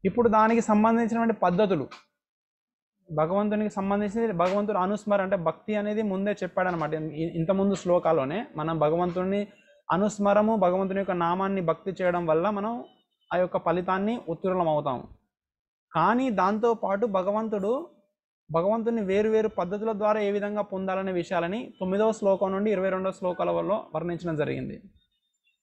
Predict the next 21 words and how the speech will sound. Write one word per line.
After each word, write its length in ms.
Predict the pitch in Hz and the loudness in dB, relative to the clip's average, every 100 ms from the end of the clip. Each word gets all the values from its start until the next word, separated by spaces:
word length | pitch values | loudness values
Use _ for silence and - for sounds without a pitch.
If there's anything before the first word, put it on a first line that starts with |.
| _ _ _ | _ _ _
దీనిలో 260 | 196 226 247 | 4 6 4
తొమ్మిది 360 | - 202 226 247 | 4 4 6 4
నుండి 200 | 247 254 | 4 4
పదమూడవ 400 | 202 208 220 220 | 6 4 4 0
శ్లోకాలను 460 | 214 208 208 208 | 0 2 2 0
మీరు 140 | 208 185 | -2 -2
భగవద్గీతలో 580 | 175 190 190 196 190 | -2 -2 -4 -2 -2
చూస్తే, 580 | 180 165 147 - 170 - 339 _ _ _ _ _ - | -4 -6 -8 -4 -4 -4 -10 _ _ _ _ _ -2
దీనిలో 280 | 170 214 240 | 2 4 2
అష్టాంగ 540 | 175 185 - 220 214 | 0 -4 -2 0 4
యోగము 460 | 214 190 170 147 - - _ - _ | 4 4 2 -2 -6 -14 _ -20 _
మనకి 280 | 170 180 180 | -6 -4 -2
ఏ 100 | 180 | 0
విధంగా 320 | 196 202 202 | 2 0 0
అయితే 180 | 196 185 | -2 -4
ఇంతకు 200 | 185 196 | -2 -2
ముందు 300 | 190 190 202 | 0 0 2
అధ్యాయాలలో 640 | 190 165 175 185 185 185 190 | 2 2 0 2 2 0 0
నేర్చుకున్నామో, 800 | 175 165 - 165 147 139 185 - | -2 -4 -6 -6 -4 -4 -4 -2
అష్టాంగ 420 | 156 - 196 202 | -4 -2 -2 2
యోగి 540 | 202 180 185 170 226 | 2 4 2 2 0